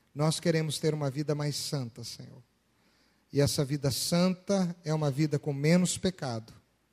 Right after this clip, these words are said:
É uma vida com menos de nós e mais de Ti. Essa vida mais santa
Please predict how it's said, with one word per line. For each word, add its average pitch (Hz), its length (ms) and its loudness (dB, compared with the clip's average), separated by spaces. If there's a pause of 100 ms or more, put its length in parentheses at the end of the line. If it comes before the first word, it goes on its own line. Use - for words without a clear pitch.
(720)
É 147 100 0
uma 147 140 2
vida 147 260 2
com 147 180 -4
menos 170 840 2
de 143 160 4
nós 135 680 2
e 151 80 -2
mais 131 340 0
de 127 100 -4
Ti. 117 400 -14 (720)
Essa 139 280 -2
vida 151 200 2
mais 156 220 2
santa 185 760 2